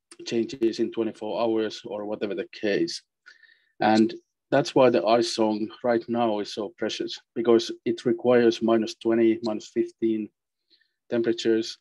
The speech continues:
and it's a marker. It's a marker for the change of seasons. We are also now at the Finnish Kekri, or the old, old New Year, when autumn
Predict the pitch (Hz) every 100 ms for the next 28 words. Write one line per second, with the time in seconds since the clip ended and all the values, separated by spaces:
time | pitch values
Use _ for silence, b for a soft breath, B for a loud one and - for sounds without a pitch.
0 | _ 117 113 113 113 123 117 120 123 117
1 | 113 82 - _ _ _ _ b b b
2 | - 113 120 120 143 143 123 117 117 107
3 | 110 - 123 117 117 113 - 120 117 110
4 | 110 - 117 107 110 117 113 110 113 107
5 | - - 113 113 107 - 120 117 113 113
6 | - _ _ _ _ 107 110 110 113 104
7 | - - 117 123 117 117 113 107 110 110
8 | 107 - _ _ b b _ 110 110 110
9 | - 120 120 120 113 104